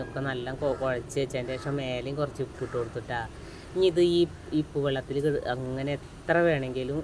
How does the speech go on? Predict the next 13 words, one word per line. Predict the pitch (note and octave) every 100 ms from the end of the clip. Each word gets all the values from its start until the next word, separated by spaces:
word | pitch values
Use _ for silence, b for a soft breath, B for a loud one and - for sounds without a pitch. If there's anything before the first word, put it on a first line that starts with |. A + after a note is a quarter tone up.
| C#3
ഇരുന്നോളൂ | B2+ A#2+ A#2+ A#2 B2+
ട്ടാ. | B2 B2+ A2+ G#2+ A#2+
വെയിലുണ്ടെങ്കിൽ | C3 B2+ B2 C#3 C#3 C#3+
ഒന്ന് | C#3+ D3
ഉണക്കിയിട്ടും | C#3+ C3+ C3 B2+ D3+
വെക്കാം, | D#3+ C#3+ - C#3
ഇല്ല | D3+ C3 C3+
വെച്ചെങ്കിൽ | C3 C#3+ C#3
ആ |
ഉപ്പ് | D#3 - B2+
വെള്ളത്തിൽ | B2 A#2 B2
അവിടെ | B2+ B2+
ഇരുന്നോളൂ. | A#2+ A2+ G#2+